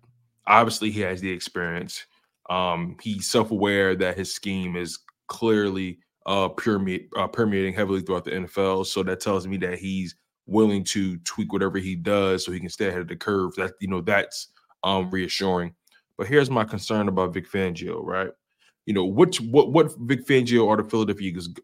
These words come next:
gonna get, you know, when he gets to Philadelphia? We know he's from the area. I believe he's from the Scranton area. So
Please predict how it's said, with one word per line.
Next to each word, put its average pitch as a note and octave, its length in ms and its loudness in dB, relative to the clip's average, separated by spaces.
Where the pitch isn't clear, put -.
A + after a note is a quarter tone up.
gonna G2 220 -2
get, F#2 300 -4
you G2 100 -4
know, F#2+ 60 -2
when F#2 100 -4
he F#2 80 -6
gets F2+ 160 -6
to - 80 -18
Philadelphia? F2+ 560 -6
We G2+ 140 -6
know A2+ 160 4
he's A#2 140 0
from G#2+ 160 0
the G#2 120 0
area. F#2 420 0
I E2+ 100 -4
believe G2+ 200 -2
he's F#2+ 140 -4
from F#2+ 160 -6
the F2 60 -6
Scranton F#2 420 -2
area. F2+ 320 -2
So F#2 360 2